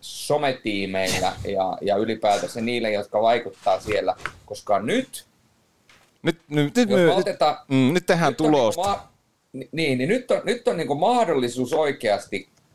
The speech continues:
Speaker 1: käyttää tämä tilanne oikeasti häikäilemättömästi hyväksi niin, että tässäkin kun katsotaan,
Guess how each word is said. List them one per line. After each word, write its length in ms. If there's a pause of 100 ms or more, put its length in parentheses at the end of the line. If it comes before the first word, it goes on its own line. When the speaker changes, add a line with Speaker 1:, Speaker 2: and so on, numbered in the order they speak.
Speaker 1:
käyttää 580
tämä 280
tilanne 460
oikeasti 500
häikäilemättömästi 1120
hyväksi 400
niin, 240
että 260 (500)
tässäkin 420
kun 100
katsotaan, 680